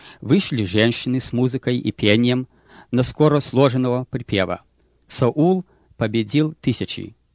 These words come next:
а Давид — десятки тысяч». Это огорчило Саула.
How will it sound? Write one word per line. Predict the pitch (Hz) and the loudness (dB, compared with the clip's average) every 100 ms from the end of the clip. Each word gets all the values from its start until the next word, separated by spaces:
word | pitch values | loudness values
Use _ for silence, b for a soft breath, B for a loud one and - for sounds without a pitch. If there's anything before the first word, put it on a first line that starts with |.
| _ b b | _ b b
а | - 117 | 2 4
Давид — | 120 113 170 185 - _ | 4 4 2 0 -8 _
десятки | 120 - 95 - 139 | -4 0 -2 0 -4
тысяч». | 185 165 - - - - _ _ _ _ _ _ | -2 -4 -6 -10 -18 -20 _ _ _ _ _ _
Это | 107 107 123 | 0 2 -2
огорчило | 120 127 127 - 90 90 | -2 -2 -4 -4 -6 -4
Саула. | 139 151 143 101 | -4 -4 -4 -8